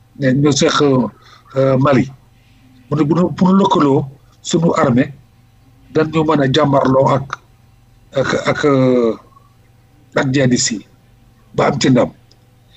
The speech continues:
Mais France jóge ci ginnaaw, euh, ak, ak dem ak Burkina ak Tchad, euh, euh, I B K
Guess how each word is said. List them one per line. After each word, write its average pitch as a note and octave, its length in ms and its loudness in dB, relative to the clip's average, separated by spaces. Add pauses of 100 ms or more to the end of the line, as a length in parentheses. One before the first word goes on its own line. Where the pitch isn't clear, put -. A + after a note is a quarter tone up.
(200)
Mais C3+ 140 -2
France D#3 360 -2 (800)
jóge D3 220 2
ci D#3+ 120 -2
ginnaaw, C#3 340 0 (1700)
euh, B2 300 0 (800)
ak, C#3 220 -2
ak C#3 140 0 (120)
dem C#3+ 200 0 (180)
ak C#3 140 0
Burkina C#3+ 560 0 (840)
ak - 180 -4
Tchad, D3 300 -2 (1800)
euh, A#2 480 -4 (600)
euh, A2 160 -2 (240)
I C#3+ 140 0
B D3 160 0
K C#3+ 80 -2